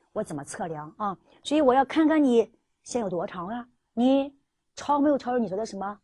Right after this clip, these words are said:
平均正常范围呀？我们怎么去查呢？就通过什么叫骨盆什么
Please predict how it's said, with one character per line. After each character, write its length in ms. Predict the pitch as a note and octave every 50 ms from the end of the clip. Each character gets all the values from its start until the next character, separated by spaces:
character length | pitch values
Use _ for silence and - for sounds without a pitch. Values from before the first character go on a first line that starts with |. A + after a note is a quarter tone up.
| _ _
平 180 | - - A3+
均 80 | A#3+ C4
正 120 | B3 A#3+
常 100 | C4 B3+
范 180 | - D#4+ E4+ E4
围 120 | D4 C#4+
呀？ 180 | C#4+ C#4+ C#4 - _ _ _ _
我 60 | -
们 100 | A3+ A#3+
怎 80 | F#3+ F#3
么 80 | D#3+ E3+
去 80 | G3+
查 220 | - - - E3 G3
呢？ 200 | B3 B3+ A#3 - _ _ _ _
就 160 | _ - G3+ E3+
通 160 | - G3 G3
过 100 | G3 G3+
什 120 | - F3+
么 80 | D#3 D3+
叫 180 | - F#3+ E3
骨 180 | D#3 _ G#3+ F#3+ E3
盆 180 | - D#3+ G3
什 100 | - -
么 160 | D#3 D#3 E3